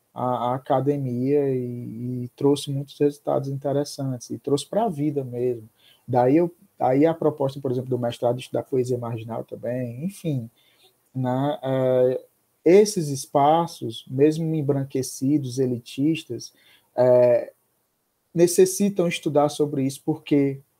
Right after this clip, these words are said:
né, a gente tem que dizer lá, "Olha, não é só assim que se faz música, não é só assim que se faz psicologia, é assim também, e você vai aceitar. Doendo ou não, eu vou fazer isso",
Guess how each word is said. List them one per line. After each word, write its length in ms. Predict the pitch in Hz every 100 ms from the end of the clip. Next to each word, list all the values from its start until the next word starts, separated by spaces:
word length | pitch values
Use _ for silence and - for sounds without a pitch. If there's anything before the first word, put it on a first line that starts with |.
| _ _
né, 460 | 127 127 135 135 -
a 120 | 123
gente 180 | 131 139
tem 120 | 151
que 100 | 147
dizer 240 | 139 135 143
lá, 240 | 139 131
"Olha, 420 | 127 113 107 110 - _
não 220 | 131 151
é 80 | 160
só 300 | - 151 147
assim 280 | 147 143 135
que 140 | -
se 140 | -
faz 360 | 135 131 127 131
música, 440 | 131 104 101 -
não 180 | 113 120
é 40 | 135
só 240 | - 131
assim 280 | 127 - 127
que 100 | -
se 140 | 127
faz 240 | 123 120 127
psicologia, 840 | - - - 123 131 127 104 101 _ _ _
é 140 | 123
assim 320 | 120 120 -
também, 480 | 120 147 151 131 131
e 20 |
você 300 | 143 160 -
vai 160 | 180 180
aceitar. 640 | 180 196 226 - 143 135 - _ _ _ _
Doendo 480 | 143 160 165 185 208
ou 60 |
não, 320 | 202 170 180 214 _ _ _ -
eu 200 | 175 226
vou 160 | 214
fazer 360 | 202 175 165 160
isso", 420 | 139 131 - -